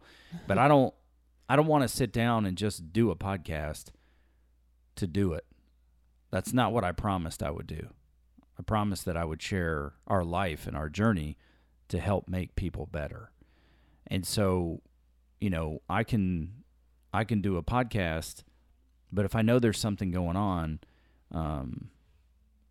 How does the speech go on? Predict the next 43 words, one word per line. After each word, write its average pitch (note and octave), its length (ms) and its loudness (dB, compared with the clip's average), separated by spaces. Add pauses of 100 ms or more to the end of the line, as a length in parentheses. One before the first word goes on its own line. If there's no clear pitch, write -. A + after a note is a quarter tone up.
it, - 300 -12 (100)
it's - 240 -8
like, F2+ 220 -4 (160)
I B2+ 80 4
need C#3 160 6
to, G2+ 100 0 (240)
I - 80 -4
need A#2+ 160 2
to G#2 80 0
dig F2+ 260 -2
in. F#2 320 0
I - 40 -4
need G#2 140 2
to F#2+ 80 0
lean G#2+ 360 2
into G#2 300 0
this F#2+ 180 -2
situation D#2+ 840 -4 (880)
to A2+ 100 0
see B2+ 220 0
where G2+ 160 2
we're E2 200 -2
at, E2 300 -4 (540)
because F2+ 320 -4
we, G#2 460 -2 (160)
we A#2+ 300 4
were F#2+ 200 2
off. E2 420 -6 (140)
Even C#3+ 220 4
though B2+ 100 8
we A#2+ 180 4
were F#2 160 0
talking F#2+ 400 -4
about D2+ 300 -6
so - 280 -2
many G2+ 220 0
different E2 340 -6
things, E2 440 -4
there - 80 -10
was - 140 -10
something F2+ 380 -4
off D#2 300 -4
with - 140 -10